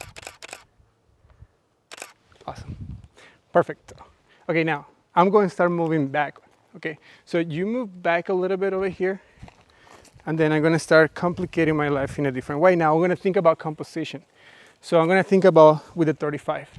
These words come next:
okay? So I'm gonna think about, okay, she is right there. I'm not gonna miss her. I'm gonna miss, she will be always in focus. She will be always good.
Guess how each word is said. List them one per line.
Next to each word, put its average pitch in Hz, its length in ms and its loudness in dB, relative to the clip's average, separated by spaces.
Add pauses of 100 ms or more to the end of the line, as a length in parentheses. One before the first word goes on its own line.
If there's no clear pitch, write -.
(240)
okay? 151 200 -10 (800)
So 175 100 0
I'm 160 140 2
gonna 170 160 -2
think 170 220 -6
about, 156 240 -2
okay, - 340 -12 (1300)
she 180 220 -4
is 208 160 -2
right 185 240 4
there. 151 260 0 (560)
I'm 151 200 0
not 170 140 6
gonna 170 140 2
miss 143 220 0
her. - 180 -18 (800)
I'm 175 60 -4
gonna 160 140 0
miss, 165 380 0
she 170 160 -6
will 160 180 -4
be 160 180 -2
always 185 560 0 (1200)
in 151 140 -14
focus. 147 600 -2 (220)
She 185 80 -14
will 151 160 -2
be 147 140 -2
always 151 260 0
good. 139 220 -6